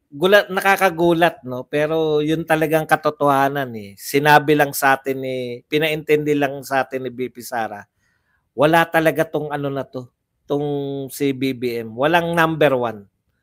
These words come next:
Wala talagang number one. So, ang umiiral ngayon, kaya sabog-sabog. May paninindigan at matapang ang B P natin. Bads, bakit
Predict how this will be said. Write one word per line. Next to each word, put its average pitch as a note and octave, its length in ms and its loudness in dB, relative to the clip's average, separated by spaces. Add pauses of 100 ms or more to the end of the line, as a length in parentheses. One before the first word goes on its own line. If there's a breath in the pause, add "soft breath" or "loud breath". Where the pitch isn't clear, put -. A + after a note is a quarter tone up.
(760)
Wala D#3+ 280 6
talagang D3+ 480 2
number C3 400 -2
one. A2 320 -8
So, E3 160 2
ang E3+ 160 -2
umiiral E3 560 2
ngayon, C#3 360 -4
kaya D3+ 200 4
sabog-sabog. C3 800 -4 (1080)
May D3 240 2
paninindigan D3+ 920 2
at - 160 -12
matapang C3 480 0
ang B2 80 -6
B A#2+ 160 -6
P A#2+ 160 -10
natin. A2 400 -10
Bads, C#3 320 0
bakit C#3 320 0